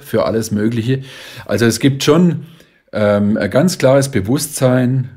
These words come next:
äh, eine, eine Rolle einzunehmen, die mit viel Verantwortung einhergeht und vor allem auch die Verantwortung zu tragen, die Arbeit von Ernst Mosch in die Zukunft zu führen.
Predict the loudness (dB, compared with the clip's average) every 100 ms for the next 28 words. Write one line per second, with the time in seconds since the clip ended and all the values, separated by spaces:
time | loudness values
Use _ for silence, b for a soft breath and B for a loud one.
0 | -20 _ -14 -8 -6 -4 -4 -4 -4 -4
1 | -6 -8 -8 -12 -12 -14 -14 -16 -20 _
2 | _ -20 -16 -12 -12 -12 -6 -2 0 0
3 | -2 0 0 0 0 0 -2 -4 -8 -8
4 | -4 -4 -6 -6 -4 -4 -4 -6 -4 -4
5 | -4 -4 -6 -6 -6 -4 -4 -6 -10 b
6 | b b b b b b b _ -8 -8
7 | -4 -4 0 0 0 -2 -4 -2 -2 -4
8 | -14 _ _ -12 -8 -8 -4 -4 -2 -2
9 | -2 -6 -10 -6 -4 -4 -6 -8 -8 -4
10 | -4 -4 -10 -8 -10 -8 -8 -8 -8 -8
11 | -8 -12 -14 -14 -16 -16 -18 -14 -14 -14